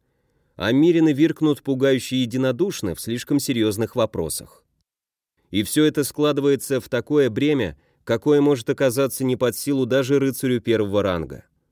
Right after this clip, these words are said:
Дальше видно будет. Как продвигается дело с солью? Никак, милорд. Я вынюхал полупустой склад в южных доках, ближе к утесу, но там уже ничего нет, только бумага, в которой гремучку хранят.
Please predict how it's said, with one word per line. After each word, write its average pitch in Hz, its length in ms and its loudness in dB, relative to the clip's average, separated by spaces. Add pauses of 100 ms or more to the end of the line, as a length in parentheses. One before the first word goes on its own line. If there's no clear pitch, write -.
(760)
Дальше 131 460 0
видно 110 320 0
будет. 87 500 -8
Как 143 260 2
продвигается 127 680 0
дело 127 300 0
с - 80 -8
солью? 117 500 -2 (420)
Никак, 139 540 2
милорд. 87 500 -2 (300)
Я 131 280 0
вынюхал 147 500 2
полупустой 139 680 -2
склад - 380 -2
в 123 40 -6
южных 117 420 -2
доках, 101 480 0
ближе 101 320 -4
к - 60 -12
утесу, 95 600 -4 (300)
но 104 160 -2
там 143 240 4
уже 139 180 2
ничего 131 400 0
нет, 127 400 -2
только 131 300 -2
бумага, 143 500 0
в - 80 -12
которой 123 380 0
гремучку 131 580 0
хранят. 92 540 -2